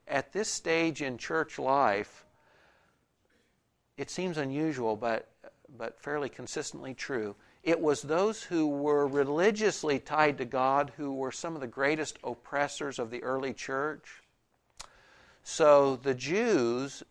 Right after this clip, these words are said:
in the opening centuries were some of the worst persecutors of the church. Uh, they didn't have the political or military power generally to carry out what they wanted to do. Uh,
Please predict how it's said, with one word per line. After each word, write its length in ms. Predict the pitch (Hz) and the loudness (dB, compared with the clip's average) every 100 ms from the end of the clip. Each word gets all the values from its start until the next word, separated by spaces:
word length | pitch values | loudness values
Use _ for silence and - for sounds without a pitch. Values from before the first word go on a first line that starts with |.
| - | -8
in 200 | 139 131 | -8 -4
the 200 | 120 - | -4 0
opening 440 | 160 180 190 156 | 0 0 -2 -6
centuries 760 | 131 165 175 - 131 117 113 123 | -4 -4 -4 -4 -4 -4 -4 -6
were 100 | 127 | -8
some 360 | - 147 143 | -6 -4 -4
of 300 | 139 131 120 127 | -2 -4 -4 -4
the 160 | 131 | -4
worst 800 | 123 143 202 151 110 - - - | -2 0 2 4 2 -4 -14 -20
persecutors 1080 | - 180 - 143 - 120 101 101 - - - _ _ _ _ _ - | -6 -6 -4 -6 -8 -8 -8 -8 -12 -14 -18 _ _ _ _ _ 4
of 280 | 131 127 | 4 4
the 80 | 123 | -4
church. 840 | - 165 156 104 - _ - - - _ _ _ - | -4 0 2 2 -6 _ -16 -16 -20 _ _ _ -4
Uh, 240 | 123 110 | -2 2
they 160 | 135 165 | 2 2
didn't 180 | 180 | 0
have 280 | 165 165 143 | 2 2 2
the 100 | 135 | -2
political 560 | - 147 165 180 - 160 | -4 0 2 2 0 0
or 120 | 135 | 0
military 560 | 139 185 170 139 127 127 | 2 0 0 0 -2 -2
power 340 | 143 139 135 | 0 2 2
generally 500 | 131 165 185 139 123 | 0 0 0 0 -2
to 80 | 120 | -4
carry 280 | - 156 143 | -4 4 4
out 120 | 143 | 4
what 140 | - | 0
they 120 | 131 | -4
wanted 360 | 127 135 131 107 | -2 -2 -2 -6
to 80 | 113 | -4
do. 400 | 165 190 110 - _ _ - - - - _ _ | 2 2 0 -8 _ _ -20 -20 -20 -20 _ _
Uh, 400 | 117 110 117 113 | -6 -4 -2 -4